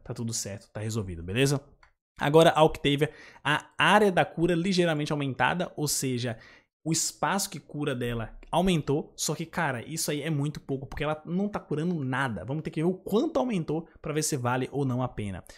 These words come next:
Agora, ajustes no Jack O, galera. É, Jack O, eles têm uma explicação gigantesca aqui que eles estão dando, o que é simplesmente insano. Mas vamos ver. Basicamente agora o final.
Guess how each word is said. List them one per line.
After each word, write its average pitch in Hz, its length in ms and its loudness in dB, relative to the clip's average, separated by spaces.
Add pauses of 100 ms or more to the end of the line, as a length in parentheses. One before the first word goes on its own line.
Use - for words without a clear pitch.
(120)
Agora, 143 360 2
ajustes 160 420 0
no 160 160 0
Jack 147 360 -2
O, 120 100 0
galera. 92 400 -6 (420)
É, 117 120 -4
Jack 139 280 0
O, 139 100 4
eles 160 200 2
têm 151 120 -2
uma 156 100 0
explicação 151 460 -2
gigantesca 135 800 -2
aqui 123 200 -8
que 147 100 -6
eles 123 140 -6
estão 123 220 -8
dando, 110 400 -8
o 113 100 -10
que 120 200 -6
é 113 160 -6
simplesmente 127 440 -4
insano. 120 380 -4 (340)
Mas 143 280 2
vamos 170 200 0
ver. 120 220 2 (180)
Basicamente 147 480 2
agora 151 280 4
o 170 80 -4
final. 131 480 -2